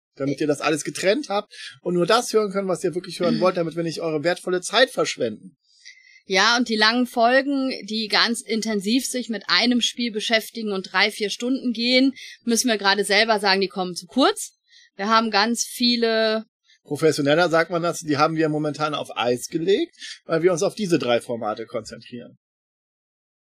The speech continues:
Speaker 2: Ja, aber wir können ja einfach ehrlich sein.
Speaker 1: Das
Speaker 2: Also
Speaker 1: ist doch ehrlich.
Speaker 2: weil, ich meine, wir haben schon Spiele, über die wir so lange Folgen gerne machen würden.
Speaker 1: Und Metathemen?
Speaker 2: Und Metathemen.
Speaker 1: Aber da kommt man nicht zu.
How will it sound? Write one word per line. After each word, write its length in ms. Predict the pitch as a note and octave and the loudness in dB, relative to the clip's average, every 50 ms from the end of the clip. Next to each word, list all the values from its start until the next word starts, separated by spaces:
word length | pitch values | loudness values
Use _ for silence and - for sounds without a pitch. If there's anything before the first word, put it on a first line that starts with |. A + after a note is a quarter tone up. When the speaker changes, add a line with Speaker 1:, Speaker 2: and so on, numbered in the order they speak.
| _ _ - - - - - - _ | _ _ -20 -20 -20 -20 -20 -20 _
Speaker 2:
Ja, 340 | - - A3 A#3 A#3 A#3+ A#3+ | -2 2 4 6 6 4 4
aber 180 | A#3 A3+ G#3 G3+ | 4 4 4 4
wir 80 | G3+ | 2
können 220 | G3+ A3 A3+ B3 C4 | 2 2 2 2 4
ja 100 | A#3+ G#3 | 2 2
einfach 240 | G#3+ G#3+ B3+ B3+ C4 | 0 0 -2 -4 0
ehrlich 360 | - F#3+ A#3+ D4+ F4+ D#4+ - - | 2 2 2 4 2 0 -2 -4
sein. 520 | - E3+ D#3+ D#3+ D#3+ E3 E3 F3+ G3 G3+ _ _ _ _ _ _ _ _ _ _ _ _ _ _ _ _ _ - | -6 -6 -4 -2 -2 -2 -4 -4 -6 -10 _ _ _ _ _ _ _ _ _ _ _ _ _ _ _ _ _ -12
Speaker 1:
Das 80 | C3+ | -6
Speaker 2:
Also 100 | - D#3 | -4 -4
Speaker 1:
ist 100 | D#3 - | -4 -4
doch 140 | - E3+ C#3 | -4 -6 -4
ehrlich. 500 | - G#2 G#2 G#3+ G#3+ G3+ G3 - - - _ - - - - - - - - | -6 -6 -6 -6 -6 -8 -10 -12 -16 -20 _ -20 -20 -20 -20 -20 -20 -6 0
Speaker 2:
weil, 260 | G3 G#3 A3 G#3+ E3+ | 2 2 2 2 0
ich 120 | A3 - | -2 0
meine, 180 | B3+ A#3+ B3+ C4 | 0 2 2 2
wir 120 | C4+ B3+ | 2 0
haben 160 | C#4 C#4 C4+ | 0 0 0
schon 260 | B3 - D4+ D#4+ E4+ D#4+ | -2 -2 -2 -2 0 -2
Spiele, 440 | - - - D4 C4 C4+ A#3+ A#3+ | -2 -4 -4 -2 -2 0 2 0
über 180 | A3+ G#3+ G3+ G3+ | 0 0 0 -2
die 160 | G3 A3+ G#3 | -2 -4 -2
wir 100 | G#3+ G3+ | -2 -2
so 120 | G3+ G3+ G3 | -2 -2 -2
lange 280 | G3+ F#3 G3 G3+ F#3 | -2 -2 -2 -4 -6
Folgen 360 | F#3 - A3 G3+ G#3 G#3 G3+ | -6 -4 -2 -2 0 0 -2
gerne 240 | F#3+ G3 F#3+ G3+ G#3 | -2 -2 -2 -2 -2
machen 340 | A3 A3+ A3+ - A#3 G3+ F3+ | -2 -4 -4 -4 -6 -6 -4
würden. 400 | F#3 F3+ F#3 F#3+ G3+ A#3 C4+ E4 G4 _ _ - - - | -4 -4 -4 -4 -4 -4 -4 -6 -6 _ _ -18 -14 -10
Speaker 1:
Und 100 | C3 B2+ | -8 -4
Metathemen? 600 | B2 A#2+ A#2+ - C3 B2 - D3+ D3+ D#3+ F3+ G3 _ _ _ _ | -2 -2 -2 -2 -4 -6 -6 -6 -8 -8 -8 -12 _ _ _ _
Speaker 2:
Und 120 | - G#3 G#3+ | -4 -2 2
Metathemen. 840 | A3 A3 A3 A3 A3 A3+ G#3 G3+ - G3 G3 G3 G#3 G#3+ B3 C#4 C4+ - - - | 4 4 2 2 0 -4 -6 -6 -4 -2 0 0 2 2 0 -2 -4 -8 -12 -8
Speaker 1:
Aber 120 | - A#2+ A#2+ | -4 -2 -2
da 80 | B2+ A#2+ | -2 -2
kommt 180 | - D3+ - | -2 -4 -6
man 120 | B2+ A#2+ A2 | -6 -8 -10
nicht 140 | G#2 - - | -10 -12 -14
zu. 180 | - A2+ A2 | -18 -18 -20